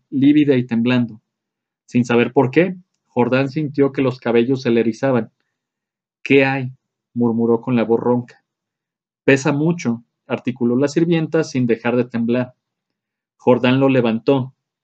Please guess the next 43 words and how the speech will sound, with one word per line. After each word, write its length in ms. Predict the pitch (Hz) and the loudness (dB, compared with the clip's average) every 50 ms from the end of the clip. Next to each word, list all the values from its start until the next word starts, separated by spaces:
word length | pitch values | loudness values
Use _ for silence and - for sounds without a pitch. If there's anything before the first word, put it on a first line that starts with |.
| _ _ _ | _ _ _
Pesaba 400 | - 127 123 127 - 135 135 147 | -2 -2 -2 0 0 0 2 2
extraordinariamente. 1040 | 147 139 - 135 123 120 120 117 120 127 127 131 127 127 131 131 127 127 - 110 - _ _ _ _ _ _ _ _ _ _ | 0 -2 0 0 2 2 2 0 0 0 0 0 0 0 0 -2 -2 -4 -6 -12 -12 _ _ _ _ _ _ _ _ _ _
Salieron 500 | _ - 117 117 117 123 127 135 139 135 | _ -6 -2 0 2 2 2 2 0 -4
con 220 | 135 - 135 147 | -2 -2 -2 -2
él, 240 | 175 196 202 220 226 _ _ _ _ _ - | -2 -2 -2 -4 -6 _ _ _ _ _ -4
y 120 | 139 127 | -4 -4
sobre 300 | 131 - 123 120 123 120 | -2 0 0 0 2 2
la 120 | 120 120 | 2 2
mesa 300 | 123 131 139 135 - 147 | 2 0 -2 -2 -2 0
del 180 | 135 127 120 123 | 0 0 0 -2
comedor 400 | - 123 120 123 120 127 135 135 | -4 -4 -2 -2 0 0 -2 -2
Jordán 400 | 135 - 131 123 123 127 127 127 | 0 -2 -2 0 0 0 -2 -2
cortó 320 | - - 123 - - 135 | -2 -4 -6 -2 -4 -4
funda 440 | 123 - 165 160 156 143 127 127 139 | -2 0 -2 0 0 0 -2 -2 -2
y 100 | 135 120 | 0 0
envoltura 500 | 117 120 120 117 107 104 - 127 131 131 | 0 2 0 0 -2 -2 -4 -2 0 0
de 80 | 120 123 | 0 0
un 140 | 120 120 120 | -2 -2 -2
tajo. 440 | 123 123 - - - 110 - _ _ _ _ _ _ _ _ _ _ _ _ _ _ - | -2 -4 -4 -4 -8 -10 -10 _ _ _ _ _ _ _ _ _ _ _ _ _ _ -4
Las 200 | - 117 113 - | -2 -2 -2 -2
plumas 380 | - - 139 147 160 165 160 - | 0 2 2 2 2 0 -4 -4
superiores 640 | 165 156 - 147 139 147 156 151 156 139 135 - | -6 -2 0 2 4 6 6 6 4 2 0 -4
volaron, 580 | - 131 127 127 131 139 143 139 127 120 123 131 _ _ _ - | -2 0 0 2 2 2 0 0 -2 -6 -6 -10 _ _ _ -8
y 80 | - 127 | -4 0
la 140 | 127 123 | 0 0
sirvienta 460 | 120 - 120 120 127 131 131 131 147 139 | 0 0 -4 -2 0 -2 -2 0 0 0
dio 140 | 127 139 | 0 0
un 100 | 139 139 | -2 -2
grito 300 | 131 147 147 143 143 143 | 0 0 0 0 0 0
de 80 | 131 127 | 0 0
horror 300 | 123 113 135 139 147 147 | 0 2 0 -2 -2 -2
con 180 | - 127 117 117 | -4 -4 -4 -4
toda 220 | - 127 131 135 | -2 0 0 0
la 100 | 135 131 | 0 0
boca 280 | 120 120 123 120 131 131 | 0 -2 -2 -2 -2 0
abierta, 480 | 123 131 151 147 131 - - 110 110 _ _ _ _ _ _ _ - | 2 2 2 2 0 -2 -8 -10 -10 _ _ _ _ _ _ _ -2
llevándose 520 | - 131 120 131 131 151 160 156 - 170 | 0 0 2 2 0 -2 -2 -4 -2 -2
las 180 | 165 156 139 151 | -2 -2 -2 -2
manos 300 | 156 151 151 151 147 - | -6 -6 -6 -8 -8 -8
crispadas 560 | - 139 127 - - 135 131 131 127 123 - | -10 -10 -10 -4 -4 -2 -2 -2 -4 -4 -4
a 40 | 123 | -4
los 200 | 113 113 110 113 | -4 -4 -2 -2
bandos. 480 | 127 123 113 113 107 107 - - _ | -2 -2 -2 -2 -6 -8 -10 -12 _